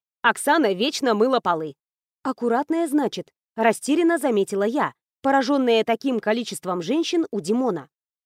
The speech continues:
Ну кто бы мог подумать, что Коробок — отвязный Казанова? Маргоша перевернула пустую банку и начала трясти ее над пиалой. «Оно верно.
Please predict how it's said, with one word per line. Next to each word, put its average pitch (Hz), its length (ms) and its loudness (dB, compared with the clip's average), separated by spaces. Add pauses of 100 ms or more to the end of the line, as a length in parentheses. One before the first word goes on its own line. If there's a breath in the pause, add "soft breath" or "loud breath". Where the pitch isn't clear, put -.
(160)
Ну 339 180 4
кто 370 220 0
бы 247 120 0
мог 277 220 2
подумать, 208 500 0 (220)
что - 240 -4
Коробок — 196 520 -2 (180)
отвязный 202 520 2
Казанова? 208 580 -2 (600)
Маргоша 262 540 0
перевернула 247 600 0
пустую 214 440 -4
банку 185 460 -4 (300)
и 262 100 0
начала 233 440 0
трясти 311 380 -4
ее 202 260 -2
над 202 200 -4
пиалой. 175 460 -2 (520)
«Оно 214 360 4
верно. 175 500 -2